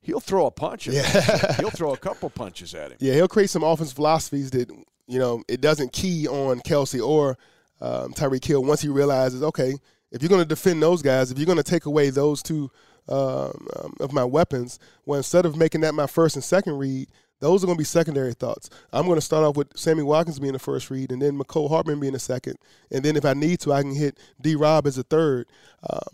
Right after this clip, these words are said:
Speaker 2: now, what New England will do to counter that is, like you said, they'll take away those first two options, but they, they'll count on their pass rush to
Speaker 1: Yeah.
Speaker 2: make it so that you can't get to the third option.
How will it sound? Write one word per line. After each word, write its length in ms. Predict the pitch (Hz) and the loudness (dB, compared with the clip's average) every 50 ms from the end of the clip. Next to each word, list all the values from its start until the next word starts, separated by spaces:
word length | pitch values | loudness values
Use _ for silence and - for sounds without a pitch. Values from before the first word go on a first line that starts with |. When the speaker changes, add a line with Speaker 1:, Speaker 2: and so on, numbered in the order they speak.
| - _ - _ - | -18 _ -20 _ -4
Speaker 2:
now, 200 | 131 139 135 135 | 0 0 2 2
what 220 | 135 147 139 131 - _ _ _ _ - | 2 2 0 0 -2 _ _ _ _ -8
New 180 | 143 139 135 | -6 -2 0
England 260 | 170 226 262 254 214 | 2 4 4 4 4
will 100 | 175 151 | 4 2
do 120 | 143 151 156 | 2 2 2
to 80 | 147 | 0
counter 300 | - - 165 156 147 139 | 0 0 -2 -2 0 0
that 180 | 135 135 131 127 | 2 2 2 2
is, 160 | 131 131 123 | 2 0 -2
like 140 | 135 127 - | -2 -4 -4
you 60 | 131 | -6
said, 360 | - - 180 175 151 127 - - - _ _ _ _ | -4 0 2 2 2 2 0 -6 -16 _ _ _ _
they'll 160 | - 151 180 - | 2 2 4 4
take 180 | - 214 196 185 | 4 2 2 4
away 220 | 180 180 175 175 | 4 4 4 4
those 200 | 170 160 156 - | 4 4 0 0
first 260 | - 175 180 170 - | 0 0 0 0 0
two 120 | - 156 151 | 0 0 2
options, 440 | 165 185 - - 139 131 123 - _ - - - _ - | 2 2 0 -2 -6 -10 -10 -12 _ -20 -20 -16 _ -8
but 120 | 131 117 | -4 0
they, 200 | 139 143 143 135 - | 2 2 2 0 0
they'll 180 | - 156 185 233 | 2 4 4 4
count 220 | - - 220 202 | 4 2 2 2
on 80 | 185 175 | 2 2
their 140 | 160 139 - | 2 0 0
pass 520 | - - - 165 170 185 190 165 - - | -2 -4 0 2 4 4 4 4 0 -4
rush 460 | 135 135 107 90 - - - - - _ _ _ _ - | -6 -6 -6 -6 -6 -10 -12 -14 -16 _ _ _ _ -10
to 80 | - 151 | -8 -2
Speaker 1:
Yeah. 60 | - | 0
Speaker 2:
make 180 | 156 151 - | 0 0 2
it 80 | 156 151 | 0 -2
so 180 | - - 147 139 | 0 0 0 0
that 220 | 135 135 - - | 0 -2 -4 -4
you 60 | 190 | -6
can't 340 | - - 175 185 196 - - | -4 -2 -2 0 0 -2 -2
get 140 | - 151 - | -6 -6 -4
to 80 | - | -4
the 80 | 156 139 | -6 -4
third 280 | - 147 127 120 113 113 | -2 0 0 0 0 0
option. 360 | 98 82 - - - 57 | -2 -4 -4 -8 -12 -16